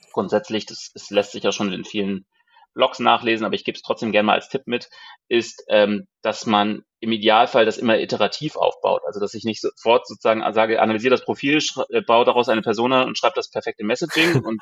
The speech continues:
Speaker 1: dann vielleicht noch vier, <laughs> vier E-Mail-Sequenzen, sondern wirklich iterativ. Also erstmal sagt,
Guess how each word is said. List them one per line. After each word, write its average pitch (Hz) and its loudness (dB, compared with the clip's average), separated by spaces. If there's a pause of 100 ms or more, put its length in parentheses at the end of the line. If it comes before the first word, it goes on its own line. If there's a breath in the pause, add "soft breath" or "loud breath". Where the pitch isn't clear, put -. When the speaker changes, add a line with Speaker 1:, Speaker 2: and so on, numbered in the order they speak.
(160)
Speaker 1:
dann 113 -6
vielleicht 110 0
noch 113 -2
vier, 131 -2
<laughs> - -10
vier - -8
E-Mail-Sequenzen, 135 0 (380 loud breath)
sondern 113 4
wirklich 135 2
iterativ. 117 0
Also 101 -2
erstmal 117 -2
sagt, 107 0